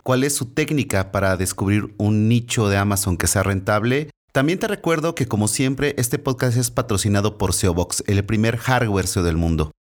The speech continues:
seo Box es más que un traqueador, es una suite completa de seo que te ayudará a posicionar siempre arriba de tu competencia.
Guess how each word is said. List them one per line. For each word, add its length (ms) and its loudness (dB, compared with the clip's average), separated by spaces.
seo 200 -2
Box 240 0
es 160 0
más 180 0
que 120 -4
un 100 -4
traqueador, 560 0
es 160 0
una 160 0
suite 260 -2
completa 480 0
de 100 0
seo 320 0
que 120 -4
te 80 -2
ayudará 340 2
a 100 0
posicionar 520 0
siempre 580 0
arriba 400 2
de 100 2
tu 120 -8
competencia. 640 0